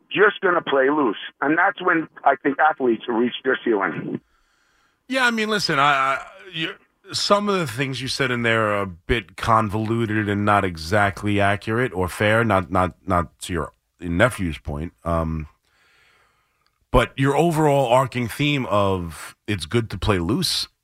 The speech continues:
Speaker 2: and that there are pressures that can build up on a team, I mean, I, obviously,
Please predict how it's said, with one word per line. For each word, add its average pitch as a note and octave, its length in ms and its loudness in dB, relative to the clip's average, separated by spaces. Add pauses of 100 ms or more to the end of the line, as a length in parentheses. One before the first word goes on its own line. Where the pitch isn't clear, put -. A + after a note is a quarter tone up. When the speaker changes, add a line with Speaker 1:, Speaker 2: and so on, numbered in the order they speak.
Speaker 2:
and G#2 220 2
that G2 160 2
there G2+ 220 2
are G2 180 4
pressures C3 680 0
that G#2 160 0
can F#2+ 140 -2
build A2 280 0
up A2+ 160 -2
on A2+ 100 4
a G#2+ 60 0
team, C3+ 260 -2
I G2 120 2
mean, G2+ 200 2
I, F#2 300 2 (200)
obviously, F2 800 -2